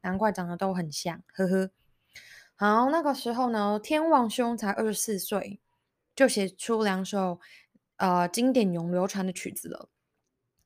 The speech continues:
后来陆续又写了《河边春梦》、《心碎花》，哦，《碎心花》、《满面春风》等，呃，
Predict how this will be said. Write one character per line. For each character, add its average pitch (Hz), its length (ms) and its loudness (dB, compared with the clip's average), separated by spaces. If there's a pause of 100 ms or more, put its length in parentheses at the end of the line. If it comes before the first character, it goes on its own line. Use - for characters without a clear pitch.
(220)
后 269 160 6
来 202 120 4
陆 226 120 2
续 220 140 -2
又 220 120 0
写 202 160 -2
了 175 120 0
《河 202 120 0
边 269 160 0
春 302 180 0
梦》、 285 300 4
《心 254 180 0
碎 254 200 2
花》， 202 320 0 (140)
哦， 190 120 0
《碎 240 200 6
心 214 220 0
花》、 190 200 -2 (420)
《满 190 140 2
面 240 180 4
春 208 240 -2
风》 202 360 -2
等， 165 260 -10 (460)
呃， 165 640 -8